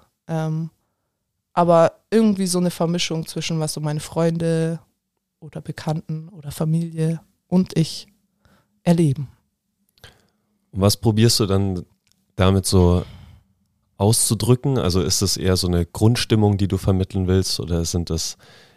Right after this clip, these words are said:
Speaker 2: Erlebnisse, die du verarbeitest, oder wie kann man sich das vorstellen, äh, da wie so ein Text entsteht?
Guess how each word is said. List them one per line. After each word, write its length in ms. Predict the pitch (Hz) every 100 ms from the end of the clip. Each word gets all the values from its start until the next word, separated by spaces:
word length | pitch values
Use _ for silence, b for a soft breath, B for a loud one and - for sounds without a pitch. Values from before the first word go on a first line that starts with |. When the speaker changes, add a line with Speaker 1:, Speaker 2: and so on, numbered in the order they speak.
| b _ 90 87
Speaker 2:
Erlebnisse, 1000 | 82 85 92 - 98 90 - 92 87 85
die 140 | 87
du 360 | 82 82 82 82
verarbeitest, 920 | 90 92 - 87 101 104 101 98 - 82
oder 160 | 87
wie 80 | 98
kann 160 | - 95
man 120 | 92
sich 140 | 90
das 140 | - 85
vorstellen, 640 | - 90 85 87 85 82 85
äh, 360 | 85 82 82
da 280 | 85 82 82
wie 60 | 85
so 160 | 87
ein 180 | - 87
Text 320 | - 110 -
entsteht? 580 | 78 85 - 82 78 -